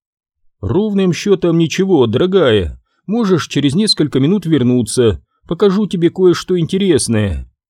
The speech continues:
Прошло несколько мгновений. Несмотря на обуревавший его страх, Гарри готов был разразиться потоком слов.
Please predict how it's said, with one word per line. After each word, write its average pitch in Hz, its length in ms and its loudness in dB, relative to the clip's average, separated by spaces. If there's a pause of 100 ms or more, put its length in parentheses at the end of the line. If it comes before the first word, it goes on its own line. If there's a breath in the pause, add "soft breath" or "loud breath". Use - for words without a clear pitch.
(1000)
Прошло 107 500 0
несколько 110 460 -2
мгновений. 107 800 -2 (240)
Несмотря 135 560 -4
на 135 140 0
обуревавший 123 580 -2
его 131 180 0
страх, - 460 -4
Гарри 139 380 0
готов 120 400 -4
был 127 240 0
разразиться 131 680 -2
потоком 131 460 -2
слов. 139 460 0